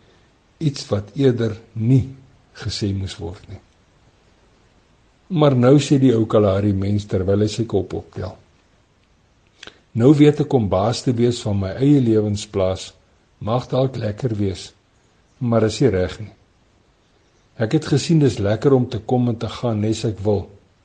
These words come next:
maar is nie reg nie. En pastoor goed weet, dit mag dalk die lekkerste van al die lekker dinge wees om net te maak soos jy smaak,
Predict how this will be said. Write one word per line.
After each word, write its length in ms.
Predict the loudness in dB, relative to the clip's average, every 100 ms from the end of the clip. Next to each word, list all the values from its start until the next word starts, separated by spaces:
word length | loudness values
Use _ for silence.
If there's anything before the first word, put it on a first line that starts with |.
| _ _ _ _ -8
maar 340 | -4 -2 -2
is 160 | -2 0
nie 100 | 0
reg 300 | 0 -4 -8
nie. 140 | -16 -18 _ _ _ _ _ _ _ _ _ _ -8
En 60 |
pastoor 360 | -4 0 2 2
goed 260 | 0 -2
weet, 320 | 2 2 0 -6 _ _ _ _ _ _ _ _ -6
dit 200 | -6 -2
mag 280 | 0 0 2
dalk 240 | 2 2
die 120 | 0
lekkerste 500 | 0 0 -2 -6 -4 -4
van 200 | -4 -4
al 160 | 2
die 120 | 4
lekker 380 | 6 4 2 -4
dinge 240 | -2 -2 0
wees 300 | 0 -2 -4
om 160 | -6 -2
net 280 | 0 0 0
te 80 |
maak 400 | 0 0 -2 -4 -8
soos 200 | -8 -6
jy 100 | -6
smaak, 540 | -4 -4 -4 -6 -12